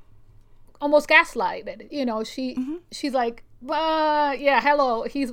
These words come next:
Speaker 1: he wasn't perfect." And, um, so, yeah, there was a lot of that, that he, and he had a, a whole idea of who she was gonna be and what world he had picked for. I mean, like, he paid for her to get married with somebody up in the mountains.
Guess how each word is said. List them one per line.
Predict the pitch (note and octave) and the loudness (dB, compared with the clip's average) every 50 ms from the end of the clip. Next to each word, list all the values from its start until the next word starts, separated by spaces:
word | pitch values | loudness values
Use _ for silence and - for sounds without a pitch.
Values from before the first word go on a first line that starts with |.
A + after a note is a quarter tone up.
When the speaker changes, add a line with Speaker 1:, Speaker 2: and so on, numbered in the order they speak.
| - | -6
Speaker 1:
he | - C4 | -6 -2
wasn't | B3+ C4 A#3+ B3+ A#3+ | 0 0 0 0 -4
perfect." | - G#3+ - - - - - - - - - - - - - - - G#4+ | -4 -6 -8 -8 -14 -18 -20 -20 -20 -18 -18 -18 -18 -18 -18 -20 -18 -14
And, | D#4 A3+ A3+ G#3+ G#3+ G#3+ A3 A3 | -12 -12 -12 -12 -12 -14 -14 -12
um, | - - G#3+ G#3 G3 G3+ - - F#3 - - - - - - - - - | -12 -10 -10 -10 -10 -12 -16 -20 -20 -20 -20 -20 -20 -20 -20 -20 -20 -20
so, | - - - C#4+ B3+ B3 B3+ B3+ - - | -12 -4 -2 0 2 2 0 -2 -4 -8
yeah, | - D#4 D#4 C#4 A#3+ | -2 2 2 2 2
there | A#3 A#3+ B3 | 2 2 0
was | B3 - | 0 0
a | C4 A#3+ | 0 0
lot | A#3+ A#3+ A#3+ B3 C4 B3+ | 0 2 2 2 2 2
of | C4 A#3+ | 0 0
that, | B3+ A#3 A3+ A3 | 2 0 0 0
that | A3 G#3 - - | -2 -6 -6 -8
he, | - - - - - - - - - - | -18 -20 -20 -20 -20 -20 -20 -20 -16 -8
and | E4 D#4 D4 | -4 0 0
he | D#4+ C#4+ | 2 2
had | D4+ D#4+ E4 | 4 2 2
a, | D4+ B3+ B3 - - C4+ | 2 0 -2 -2 0 0
a | C4+ | 0
whole | A#3+ - - D4+ D#4 D#4+ | 2 8 10 10 10 10
idea | D#4+ D#4 D#4 B3 C#4+ C#4 B3+ | 8 2 2 0 -2 -2 -2
of | G#3+ - - - - - - - | -2 -6 -12 -20 -20 -16 -8 -4
who | C#4+ D#4 | -4 -4
she | D4+ - D#4+ | -4 -4 -6
was | D#4 D4+ B3+ | -6 -6 -6
gonna | - C4+ A#3+ A#3 | -4 -4 -4 -4
be | G#3 A3 D#4 E4+ E4+ E4+ E4 E4+ E4 D#4 - - | -4 -4 -4 -4 -4 -4 -6 -8 -8 -10 -14 -14
and | - B3 G#3+ A3 A3+ A#3+ | -12 -10 -8 -8 -4 -2
what | A3+ - - - | -2 -2 -2 0
world | C4+ C4+ C#4 C#4 C#4+ C4+ - | 2 4 4 4 4 2 0
he | - C4 B3 A3 | -2 -10 -8 -6
had | A#3+ A3+ - - | -8 -8 -8 -4
picked | - C#4+ C#4 - | -4 -4 -4 -4
for. | - - C#4+ | -4 -4 -2
I | |
mean, | C#4 B3+ A#3+ | -2 -2 -2
like, | A#3 A3+ - | -4 -4 -4
he | C#4 C4 | -6 -8
paid | - - - C#4+ C#4+ B3+ | -6 0 2 2 2 2
for | - - C4+ | 2 0 2
her | B3+ | 2
to | B3 A#3 | 2 2
get | G#3 A#3+ G3+ A3+ | 0 0 0 0
married | C4+ C#4+ C#4+ C#4+ C#4 B3+ | 2 4 6 6 6 4
with | A#3 G#3+ - | 2 -4 -4
somebody | - C4 C4 B3+ B3 A#3+ | -4 -4 -2 -2 0 0
up | B3 A#3+ - | 0 0 -2
in | G3+ F#3+ | -8 -8
the | D#3+ E3+ | -10 -12
mountains. | G3+ A3+ C#4+ E4+ F4 F4+ - - D#4+ D4+ D4+ D4+ D4+ - | -8 -2 0 0 0 0 -2 -2 -4 -4 -4 -6 -12 -14